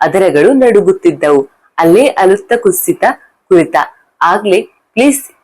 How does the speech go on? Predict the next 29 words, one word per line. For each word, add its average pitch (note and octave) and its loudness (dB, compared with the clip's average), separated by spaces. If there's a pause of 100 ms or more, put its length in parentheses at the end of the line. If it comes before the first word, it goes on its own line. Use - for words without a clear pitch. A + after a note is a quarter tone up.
(120)
ಎಲ್ಲೇ F#3 2
ಇದ್ರೂ G3+ 0
ಬಂದು F3+ 0
ಬಿಡೆ. E3 0 (440)
ನೀನು A#3+ 2
ಹೇಗಿದ್ರೂ F#3+ 0
ಪರವಾಗಿಲ್ಲ E3+ -2
ಕಣೆ, C#3 -8
ನಾನು F3 0
ನಿನ್ನ F#3 0 (320)
ಸ್ವೀಕರಿಸ್ತೀನಿ G#3 0
ಕಣೆ. C#3+ -4 (300)
ಬಾರೆ, D#3+ -4
ನಂಗೆ C4+ 2
ನಿನ್ನ A#3 0
ದೂರ E3+ 2
ಮಾಡಿ F3 0
ಬದುಕೋಕೆ D#3 -2
ಆಗಲ್ಲ F3+ 0
ಕಣೆ. - -6
ಇನ್ನು G#3+ 0
ಯಾರನ್ನು F#3+ -2 (300)
ನಿನ್ A3 0
ಜಾಗಕ್ಕೆ A3 -2
ನಾನು D3+ -2
ಹೇಗೆ F#3 -2
ಕರ್ಕೊಂಡು G3+ -4
ಬರ್ಲಿ F3 0
ಹೇಳೆ? D3+ -6